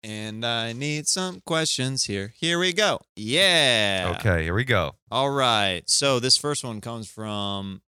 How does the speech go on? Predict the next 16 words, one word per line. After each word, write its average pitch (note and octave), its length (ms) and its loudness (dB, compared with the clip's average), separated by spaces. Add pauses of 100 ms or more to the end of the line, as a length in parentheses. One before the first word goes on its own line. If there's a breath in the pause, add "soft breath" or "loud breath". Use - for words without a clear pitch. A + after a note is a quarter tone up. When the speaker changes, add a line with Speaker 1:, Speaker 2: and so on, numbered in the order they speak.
Speaker 1:
Instagram, F#2 920 0
and G2 120 -8
this A2 120 0
is F2 60 4
Speaker 2:
Yeah. D#2 180 2
Speaker 1:
from F#2+ 480 -6
Nasty D3 680 -2
Neil B2+ 480 -4
on F#2 280 -6
Instagram. F2+ 520 -6
Speaker 2:
Seems F#2+ 380 -4
like G#2 100 2
a A2 80 0
nice B2 240 0
guy. D#3+ 440 2 (180)
Speaker 1:
Um, G#2 760 -4